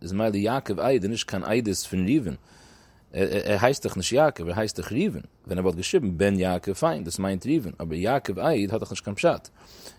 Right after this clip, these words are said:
איז בהכרח, מוז מען עס ליינען, אז עס איז א המשך. ראובן בן יעקב עד. אין ממילא האט ער זיך נאר געחתמת איינמאל, און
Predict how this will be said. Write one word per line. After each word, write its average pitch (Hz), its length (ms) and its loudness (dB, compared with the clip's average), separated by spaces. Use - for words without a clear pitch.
איז 90 100 -8
בהכרח, 131 420 2
מוז 131 160 0
מען 139 120 -2
עס 131 180 -4
ליינען, 135 480 2
אז 110 440 2
עס - 100 -6
איז 120 80 4
א 131 40 8
המשך. 143 540 2
ראובן 151 360 0
בן 131 140 2
יעקב 123 360 2
עד. 82 320 0
אין 95 120 -4
ממילא 139 280 2
האט 120 200 0
ער 110 60 -8
זיך 127 140 -10
נאר 143 100 4
געחתמת 127 600 -2
איינמאל, 107 340 2
און 87 120 -4